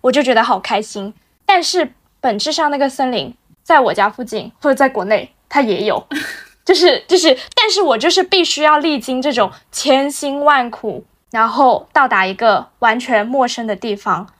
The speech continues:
然后我并，我，我觉得其实可能那个树的树种，我家楼下就有一棵类似的，但是我从来没有拿过正眼去看它，我觉得有一点点这种感觉。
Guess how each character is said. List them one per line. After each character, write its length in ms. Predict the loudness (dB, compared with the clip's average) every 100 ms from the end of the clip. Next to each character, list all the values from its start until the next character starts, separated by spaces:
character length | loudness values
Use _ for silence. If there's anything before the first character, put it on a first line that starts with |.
| _ _ _ _ _
然 100 | 0
后 120 | 2
我 120 | 2 0
并， 320 | -2 -2 -4 _
我， 180 | 0 0 -2 0
我 100 | 2
觉 140 | 4
得 100 | 2
其 180 | 2 0
实 80 | 0
可 160 | 0
能 140 | -2 0
那 80 | 0
个 100 | 0
树 240 | 2 0
的 120 | 0
树 240 | -2 -4 -2
种， 240 | -4 -4 _ _
我 120 | -4 0
家 180 | 2
楼 140 | 0 -2
下 180 | -2 -2
就 120 | -2
有 80 | -2
一 120 | -2
棵 180 | -2 -2
类 140 | -2
似 240 | -4 -8 -10
的， 200 | -10 -6
但 140 | 2 2
是 120 | 4
我 140 | 2
从 180 | 0 0
来 120 | -2
没 100 | 2
有 120 | 0 0
拿 120 | -2
过 140 | -4
正 160 | -4 -6
眼 160 | -6
去 140 | -12 -12
看 200 | -10 -12
它， 220 | -8 -10 -10 -8
我 100 | -2
觉 100 | 2
得 40 |
有 140 | 2 0
一 80 |
点 180 | 0 0
点 140 | 0 -2
这 100 | -4
种 160 | -6
感 180 | -6 -8
觉。 200 | -8 -18